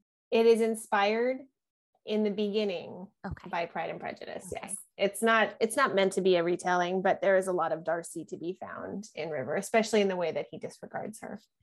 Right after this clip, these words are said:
Speaker 2: I was really hoping for a hand flex moment, but it's okay that we didn't get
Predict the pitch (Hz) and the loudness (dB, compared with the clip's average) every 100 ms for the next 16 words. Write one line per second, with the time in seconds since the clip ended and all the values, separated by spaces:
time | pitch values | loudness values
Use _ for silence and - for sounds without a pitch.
0 | _ _ _ _ _ 208 208 202 202 202 | _ _ _ _ _ -2 -2 -2 -2 0
1 | 202 190 196 190 185 175 165 160 170 165 | 0 -2 -2 0 0 -2 -4 -2 -4 -4
2 | - 151 151 - 180 175 - 170 - - | -6 -6 -6 -8 -8 -8 -10 -10 -10 -12
3 | - - - - | -12 -14 -16 -18